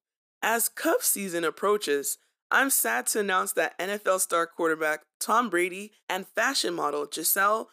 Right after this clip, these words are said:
Bündchen have called it quits after thirteen years of marriage. Brady himself announced on October twenty-eighth that he and Gisele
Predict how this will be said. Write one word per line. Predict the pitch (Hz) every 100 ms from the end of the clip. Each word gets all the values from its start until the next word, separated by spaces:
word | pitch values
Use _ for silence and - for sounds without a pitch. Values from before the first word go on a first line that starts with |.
| -
Bündchen | 254 269 156 147 - _ _ _
have | - 180
called | - 214 220
it | 208
quits | - 269 233 - -
after | 165 202 170 147
thirteen | - 202 233 - 233 208
years | 214 208
of | 180
marriage. | 160 156 202 143 143 - _ _ _ _ _ _
Brady | - 226 277 285
himself | 247 190 - 202 220 196
announced | - 165 160 170 -
on | 156 151
October | 151 - 196 233
twenty-eighth | 233 214 202 185 180 170 151 _ _ _ -
that | 156 156
he | - 226
and | 226
Gisele | 190 180 202 196 208